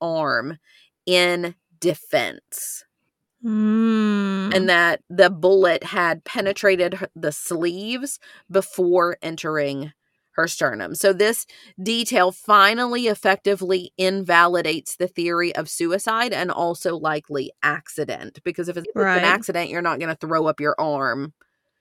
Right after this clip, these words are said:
Speaker 1: you know, to defend yourself.
Speaker 2: So, I mean, now we're just left with homicide. So I guess
Speaker 1: Exactly.
Speaker 2: we're questioning now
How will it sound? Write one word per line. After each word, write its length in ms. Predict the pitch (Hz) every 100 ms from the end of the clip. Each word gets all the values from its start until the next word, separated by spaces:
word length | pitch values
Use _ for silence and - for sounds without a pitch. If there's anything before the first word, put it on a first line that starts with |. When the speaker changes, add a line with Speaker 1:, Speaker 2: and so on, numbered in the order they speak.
| _ _ _ _
Speaker 1:
you 160 | - 175
know, 220 | 147 131
to 120 | 147
defend 360 | 151 147 147 113
yourself. 500 | 104 151 - - - - - - - _ _ _ _
Speaker 2:
So, 160 | -
I 80 | 226
mean, 180 | 214 208
now 180 | 208 220
we're 100 | 208
just 200 | 190 190
left 160 | 170
with 140 | 170 -
homicide. 520 | 190 170 - 190 185
So 100 | 196
I 120 | 185
guess 160 | 180 180
Speaker 1:
Exactly. 180 | - 196
Speaker 2:
we're 80 | 196
questioning 640 | - 196 - 185 175 175
now 260 | 190 170